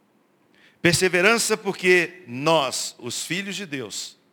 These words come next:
não vivemos pelo que nós enxergamos, mas vivemos pela fé. Fé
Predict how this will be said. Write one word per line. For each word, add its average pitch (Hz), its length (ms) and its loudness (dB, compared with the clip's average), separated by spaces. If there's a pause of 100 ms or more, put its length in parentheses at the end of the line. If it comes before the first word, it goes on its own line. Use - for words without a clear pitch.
(920)
não 123 180 -4
vivemos 143 580 -6
pelo 143 320 -2
que 139 140 -10
nós 131 260 -4
enxergamos, 120 840 -8 (560)
mas 110 240 -10
vivemos 101 460 -10
pela 104 280 -14
fé. - 260 -20 (2000)
Fé 160 640 0